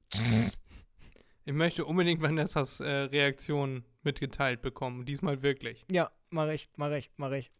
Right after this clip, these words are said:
Speaker 2: Ja, ich geh gleich raus mit dem Buch. Mal sehen, was sie dann sagt. So.
Speaker 1: Le-, ja, lass mich mal im Ohr.
Speaker 2: Okay,
Speaker 1: Ja.
Speaker 2: mach ich.
Speaker 1: Nach dem Podcast.
Speaker 2: Ja. Aber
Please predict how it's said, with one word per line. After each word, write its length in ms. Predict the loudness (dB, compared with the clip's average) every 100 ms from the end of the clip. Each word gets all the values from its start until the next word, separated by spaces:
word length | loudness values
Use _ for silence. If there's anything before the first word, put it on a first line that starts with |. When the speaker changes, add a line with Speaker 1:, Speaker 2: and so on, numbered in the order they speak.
| _
Speaker 2:
Ja, 200 | 0 2
ich 100 | 2
geh 100 | 2
gleich 300 | 0 0 0
raus 280 | 0 0 -2
mit 180 | -4 0
dem 140 | 0
Buch. 200 | 0 -2
Mal 140 | 0 0
sehen, 180 | 0 -2
was 100 | -2
sie 60 |
dann 160 | -2 -2
sagt. 280 | -4 -6 -10 _ -12 -10 -10 -16 _ _ -16
So. 560 | -12 -8 -8 -8 -14 -20 -20 -18 -6
Speaker 1:
Le-, 160 | -6 -6 -20 _ -2
ja, 100 | 2
lass 240 | 4 2 2
mich 140 | 2
mal 180 | 4 4
im 100 | 2
Ohr. 280 | 2 2 0 -12 _ _ _ _ _ 2
Speaker 2:
Okay, 380 | 4 8 10 10
Speaker 1:
Ja. 60 | 6
Speaker 2:
mach 220 | 2 2
ich. 180 | 0 -6 _ -20 -2
Speaker 1:
Nach 160 | -2 0
dem 120 | 0
Podcast. 360 | 0 0 0
Speaker 2:
Ja. 100 | 0 -2 _ _ _ _ _ _ _ _ _ _
Aber 320 | -2 0 -2